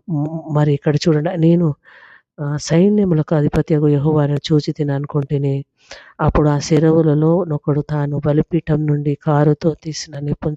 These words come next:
చేత పట్టుకొని నా యొద్దకు ఎదురు-, ఎగిరి వచ్చి నా నోటికి దాన్ని తగిలించి,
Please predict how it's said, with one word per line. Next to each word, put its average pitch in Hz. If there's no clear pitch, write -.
చేత -
పట్టుకొని 151
నా 143
యొద్దకు 147
ఎదురు-, 156
ఎగిరి 160
వచ్చి 151
నా 147
నోటికి 151
దాన్ని 147
తగిలించి, 143